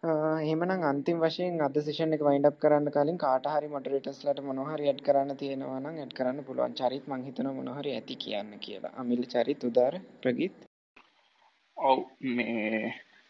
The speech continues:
Speaker 2: අ, ඇත්තටම සතුටුයි මේ ප්‍රෝග්‍රෑම් එක මේ ඕගනයිස් කරලා අපිට දැන් මේ සති හතරක්,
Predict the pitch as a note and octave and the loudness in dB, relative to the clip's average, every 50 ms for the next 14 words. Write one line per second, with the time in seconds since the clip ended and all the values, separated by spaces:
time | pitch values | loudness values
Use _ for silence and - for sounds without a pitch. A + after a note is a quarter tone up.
0 | _ _ _ _ _ - B2 A#2 A2+ A2+ A2 - A#2+ G#2 - C#3 C3+ C#3 D3 C#3 | _ _ _ _ _ 6 8 10 10 8 8 6 2 4 4 4 4 6 4 4
1 | C3+ C#3+ A#2+ - C#3 B2+ C#3 C#3 C#3+ C3+ G#2+ A2+ B2 A#2 A2 - A#2+ A#2 A2+ A2+ | 4 2 2 2 2 6 8 8 10 8 8 6 4 4 4 6 6 6 8 8
2 | B2+ B2+ B2 B2 B2+ B2+ A#2+ B2+ B2 A#2+ A2+ G#2+ G#2 G#2+ A2 G#2 A2+ G2+ G2 F#2+ | 8 8 8 6 4 4 6 8 8 8 6 4 -2 -10 -8 -6 -6 -6 -4 0
3 | - A#2+ A2+ A#2 A#2 A#2+ A#2 A2 - - A#2+ B2 - - - - A#2 A#2 A2 A2 | 0 2 2 4 2 2 0 -2 -2 0 6 6 6 6 4 -2 0 0 0 -2
4 | A2+ G#2+ G2+ - - - - _ - A#2+ - - B2 A2+ - A#2 A#2 A#2+ - | -4 -20 -12 -12 -12 -12 -12 _ -10 -10 -4 0 0 2 4 6 4 4 4